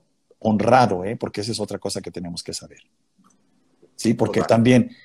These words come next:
Speaker 1: el dinero no es importante, ojo con lo que te voy a decir,
Speaker 2: Ujú.
Speaker 1: cuando eres consciente que lo puedes generar.
Speaker 2: Exacto.
Speaker 1: Entonces, el dinero, para empezar, es una parábola increíble. El dinero es de quien lo gasta.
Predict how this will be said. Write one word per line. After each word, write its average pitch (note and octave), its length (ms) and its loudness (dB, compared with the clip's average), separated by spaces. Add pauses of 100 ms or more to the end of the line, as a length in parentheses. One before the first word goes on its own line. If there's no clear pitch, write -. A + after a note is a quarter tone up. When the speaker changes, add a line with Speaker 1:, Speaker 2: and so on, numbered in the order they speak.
(220)
Speaker 1:
el A2+ 160 -2
dinero D3 400 6
no D3+ 200 4
es D#3+ 160 -2
importante, A#2 1080 -4 (360)
ojo G#2 340 -6
con F#2 140 -4
lo F2+ 80 -6
que - 100 -10
te - 100 -14
voy F2 160 -6
a F#2 60 -8
decir, A#2 460 -4 (120)
Speaker 2:
Ujú. E3 520 -8 (440)
Speaker 1:
cuando A2 300 4
eres C#3 220 2
consciente A#2 500 -2
que G#2 100 -8
lo F#2+ 120 -6
puedes F#2+ 300 -8
generar. G#2 460 -4 (1000)
Speaker 2:
Exacto. - 400 -10 (380)
Speaker 1:
Entonces, A2 600 -2 (120)
el G#2+ 140 -4
dinero, C3+ 340 2
para B2 140 0
empezar, A2 360 0
es B2+ 140 -2
una A#2+ 220 0
parábola G2+ 440 -6
increíble. F2+ 640 -18 (580)
El A2 140 -2
dinero B2+ 260 2
es D#3 100 2
de B2 100 -2
quien G2 180 -6
lo F2+ 140 -6
gasta. - 460 -8